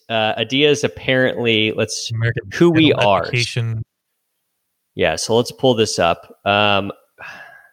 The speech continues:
Speaker 1: American Dental Education Association, their vision, a well-prepared and diverse oral health workforce, improving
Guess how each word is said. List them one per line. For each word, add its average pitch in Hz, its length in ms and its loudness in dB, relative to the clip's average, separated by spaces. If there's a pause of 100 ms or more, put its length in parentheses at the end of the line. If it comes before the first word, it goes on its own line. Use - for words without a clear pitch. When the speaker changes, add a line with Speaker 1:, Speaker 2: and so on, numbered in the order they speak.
(680)
Speaker 1:
American 180 580 4
Dental 156 300 4
Education 123 560 -2
Association, 92 800 -10 (180)
their 131 140 2
vision, 107 520 -2 (540)
a 147 160 4
well-prepared 143 1040 2
and 120 140 -4
diverse 113 540 -2
oral 120 340 0
health 113 340 0
workforce, 101 840 -6 (500)
improving 131 880 2